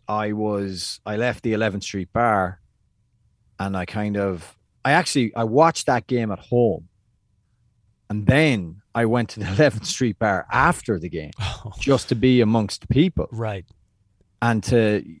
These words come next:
Speaker 1: to commiserate, and I sat beside a guy, I'll never forget it. And I knew it was over for Rodgers then. And I knew it was over for that Liverpool team. That was their winning window.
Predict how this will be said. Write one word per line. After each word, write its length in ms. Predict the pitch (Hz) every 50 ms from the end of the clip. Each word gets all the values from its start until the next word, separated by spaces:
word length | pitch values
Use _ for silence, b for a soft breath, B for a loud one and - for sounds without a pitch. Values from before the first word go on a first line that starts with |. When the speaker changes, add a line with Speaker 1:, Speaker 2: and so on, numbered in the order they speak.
| _ _ -
Speaker 1:
to 120 | - -
commiserate, 840 | - - 117 117 123 135 131 120 117 113 113 113 113 107 107 107 101 - -
and 260 | 104 101 98 98 101
I 60 | 113 -
sat 340 | - - - 147 143 -
beside 360 | - - - - 113 107 98 95
a 40 |
guy, 280 | 87 - 104 98 98 95
I'll 120 | 92 92
never 300 | 98 104 117 120 110 107
forget 420 | 92 - - 90 - 98 95 95 87
it. 140 | 85 80 - _ _ _ _ _ _ _ _ _ _ _ _ _ _ _ -
And 400 | 104 101 98 95 92 92 92 -
I 200 | - 139 160 175
knew 280 | 170 165 156 151 143 131
it 40 | 104
was 200 | 107 110 95 110
over 480 | 113 117 117 107 92 98 95 87 82 - _ _ _ _ _ _ _ _
for 180 | - - 120 110
Rodgers 540 | 101 101 98 98 90 85 95 90 82 82 -
then. 320 | 98 98 92 90 82 82 - _ _ _ _ _ _ -
And 120 | 104 117
I 60 | 117 117
knew 160 | 123 135 131
it 60 | 113
was 140 | 117 104 113
over 260 | 120 117 113 104 101
for 160 | - - 107
that 180 | 104 104 92 98
Liverpool 380 | 107 101 90 90 - 104 101
team. 360 | 92 - 107 104 92 87 85 82
That 180 | - 120 127 131
was 160 | 131 123 104
their 160 | 117 120 113
winning 460 | 107 107 113 110 107 104 101 101 101 101
window. 580 | 101 101 98 95 95 95 92 90 95 98 -